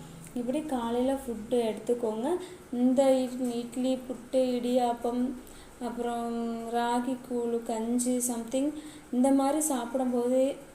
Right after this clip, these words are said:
உங்களுக்கு நீங்க ஏதாவது சட்னி வைக்கிறீங்க அப்படின்னா, காலையில வைக்கக்கூடிய சட்னியை வந்து, எந்த சட்னியா இருந்தாலும் சரி, நீங்க வந்து அதை வந்து தாளிக்காதீங்க. ஃப்ரெஷ்ஷா எடுத்து வச்சு சாப்பிட்ற மாதிரி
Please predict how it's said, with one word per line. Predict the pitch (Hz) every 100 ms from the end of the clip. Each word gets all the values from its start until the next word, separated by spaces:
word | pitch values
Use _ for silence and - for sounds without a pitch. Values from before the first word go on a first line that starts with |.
| -
உங்களுக்கு | 247 247 254 254 240
நீங்க | 240 247
ஏதாவது | 233 247 277 277 269
சட்னி | 214 - 320
வைக்கிறீங்க | 294 240 240 240 226
அப்படின்னா, | 208 214 220 330 - - - - - -
காலையில | 262 262 294 339 359
வைக்கக்கூடிய | 320 240 - 285 269 262 262 254
சட்னியை | 226 233 269 254
வந்து, | 226 214 220
எந்த | 220 247 277 349 -
சட்னியா | 262 - 262 262 247
இருந்தாலும் | 220 214 220 254
சரி, | 254 220 277 466 - - - - 269
நீங்க | 269 285 262
வந்து | 240 262
அதை | 262 220
வந்து | 214 254 349 -
தாளிக்காதீங்க. | 254 233 254 311 311 285 240 214 214 302 - - - - - -
ஃப்ரெஷ்ஷா | 269 262 - 339 349
எடுத்து | 262 240 240 311
வச்சு | 254 220 262 254
சாப்பிட்ற | 226 208 214 240
மாதிரி | 220 226